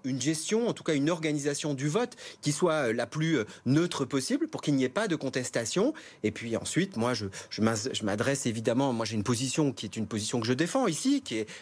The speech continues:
l'opposition à la poursuite des trottinettes, euh, électriques, mais qui m'engage à titre de responsable politique et pas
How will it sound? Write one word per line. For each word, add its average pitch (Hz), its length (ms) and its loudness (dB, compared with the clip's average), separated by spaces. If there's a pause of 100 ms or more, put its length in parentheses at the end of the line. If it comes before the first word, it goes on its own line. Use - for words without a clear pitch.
(100)
l'opposition 143 680 2 (220)
à 107 80 2
la 117 100 2
poursuite 135 380 0
des 117 140 0
trottinettes, 120 480 0
euh, 110 140 2 (240)
électriques, 123 500 2 (180)
mais 117 120 2
qui 135 340 -2
m'engage 151 760 2 (120)
à 117 160 0
titre 123 420 0
de 104 120 -2
responsable 131 580 0
politique 156 520 0
et 104 80 -2
pas 147 300 0